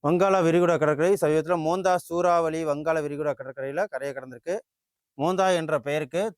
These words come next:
தாய்மொழியில் மனம் மிக்க மலர் என்ற பொருள். ஓகேவா? இது ஒரு வெப்பமண்டல சூறாவளி, குறைந்த அழுத்த காற்றழுத்தத்தை இதை கொண்டிருக்கு.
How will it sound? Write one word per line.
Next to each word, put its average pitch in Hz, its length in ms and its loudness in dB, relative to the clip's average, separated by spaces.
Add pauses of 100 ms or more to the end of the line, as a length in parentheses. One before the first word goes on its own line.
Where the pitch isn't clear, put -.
தாய்மொழியில் 175 840 0 (640)
மனம் 175 640 0
மிக்க 151 420 -2
மலர் 160 360 2
என்ற 151 340 0
பொருள். 143 400 -2 (160)
ஓகேவா? 147 360 0 (560)
இது 160 220 0
ஒரு 175 400 2 (160)
வெப்பமண்டல 190 1000 0
சூறாவளி, 185 600 0
குறைந்த 180 400 -2
அழுத்த 170 460 0
காற்றழுத்தத்தை 147 640 -6
இதை 147 220 -6 (120)
கொண்டிருக்கு. 139 420 -4